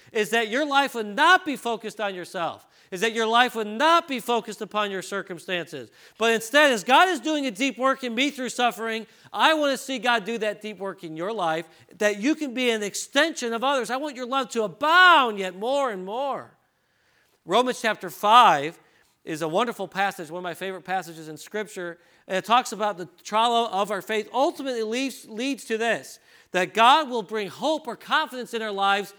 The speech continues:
as the Holy Ghost is, is, his love is shed abroad in our hearts. God works that genuine love in our hearts, and that love where we become a conduit or a channel to other people. And so how healthy are you on that today?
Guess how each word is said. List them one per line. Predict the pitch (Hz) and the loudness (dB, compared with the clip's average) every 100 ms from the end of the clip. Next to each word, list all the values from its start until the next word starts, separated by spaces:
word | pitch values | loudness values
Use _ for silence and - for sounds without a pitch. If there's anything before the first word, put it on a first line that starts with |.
| _ _ - | _ _ -8
as | 185 | -4
the | 196 | -2
Holy | 185 302 302 | -2 -2 -2
Ghost | 202 247 262 262 214 | -4 0 0 0 -6
is, | 190 - _ _ - | -10 -12 _ _ -6
is, | 175 165 | -6 -6
his | 170 196 | -8 -10
love | 175 196 262 302 262 | -8 -4 0 0 0
is | 180 | -6
shed | - - 254 269 | -10 -6 -6 -4
abroad | 220 240 | -2 0
in | 220 208 | 0 -4
our | 165 | -4
hearts. | 175 120 - - _ _ _ _ _ _ | -4 -4 -10 -20 _ _ _ _ _ _
God | 220 240 | 4 4
works | 202 254 - | 4 0 0
that | 226 170 | -6 -2
genuine | 240 247 226 | -2 0 2
love | 220 240 | 4 4
in | 220 | 4
our | 226 | 0
hearts, | 214 247 233 | 4 2 2
and | 214 | -6
that | 220 202 | -6 0
love | 220 190 - - - | 0 0 -6 -18 -4
where | 214 | -2
we | 190 247 | 0 -2
become | 214 214 226 | -2 -4 -2
a | 190 | -4
conduit | - 247 247 233 233 | -2 -2 -2 -6 -6
or | 196 185 | -4 -4
a | |
channel | 180 - - 254 254 226 | -6 -12 -4 -2 0 -4
to | - 196 | -6 -4
other | 190 180 | -4 -6
people. | 160 202 202 170 - _ _ _ _ _ _ | -6 -8 -8 -10 -12 _ _ _ _ _ _
And | 185 | -8
so | 240 214 | -4 -4
how | 262 247 | -4 -6
healthy | 240 254 202 | -8 -10 -12
are | 165 | -12
you | 147 151 | -12 -12
on | 139 | -14
that | 135 - | -18 -20
today? | 123 117 110 | -20 -20 -20